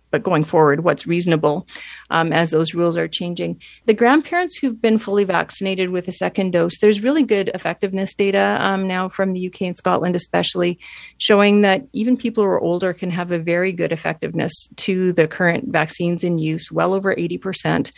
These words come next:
and that they're largely protected against severe disease. You know, so, so the risk is much, much less once you're fully vaccinated.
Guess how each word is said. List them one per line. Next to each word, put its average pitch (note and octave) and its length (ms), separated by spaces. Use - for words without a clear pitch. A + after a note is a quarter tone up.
and G3 140
that F#3 160
they're G3 160
largely F3+ 400
protected F3 540
against D#3+ 340
severe D#3+ 300
disease. D#3+ 580
You G#3+ 120
know, E3 120
so, F#3 400
so F#3+ 380
the F#3+ 160
risk A3 300
is G3 100
much, F3+ 260
much A3 240
less D#3+ 220
once E3 200
you're E3+ 60
fully E3+ 220
vaccinated. D#3+ 640